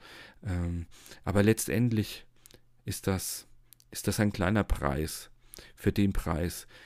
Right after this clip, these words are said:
den die Menschen bezahlen, die dem Virus ausgeliefert sind und nicht das Glück haben, dass sie das gut überstehen, sondern, sondern dem Virus erliegen, dem Virus nicht widerstehen können,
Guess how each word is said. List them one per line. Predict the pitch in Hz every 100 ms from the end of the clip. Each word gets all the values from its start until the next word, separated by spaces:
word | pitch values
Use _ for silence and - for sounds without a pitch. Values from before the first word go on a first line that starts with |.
| -
den | - 95
die | 104
Menschen | 104 98 - 101
bezahlen, | 92 - - 78 90 98 - - - - -
die | 92 95 98 - -
dem | 98 92
Virus | 92 101 98
ausgeliefert | - 98 - 101 107 98 92
sind | - 92 101 - - - -
und | 107 123
nicht | 127 -
das | 117 -
Glück | 98 -
haben, | 92 85 82 80 - - - -
dass | 92
sie | -
das | 92 -
gut | - 101
überstehen, | 95 85 - 90 92
sondern, | - 90 87 85 - - - - - - _ _
sondern | - 101 92 87 90 - - - - -
dem | - 87 80
Virus | 90 90 101 - - - - -
erliegen, | - 104 123 127 82 95 - - - - _ -
dem | 92 87
Virus | 90 90 95 98 - - -
nicht | 98 -
widerstehen | 104 107 - 110 110
können, | 110 90 87 82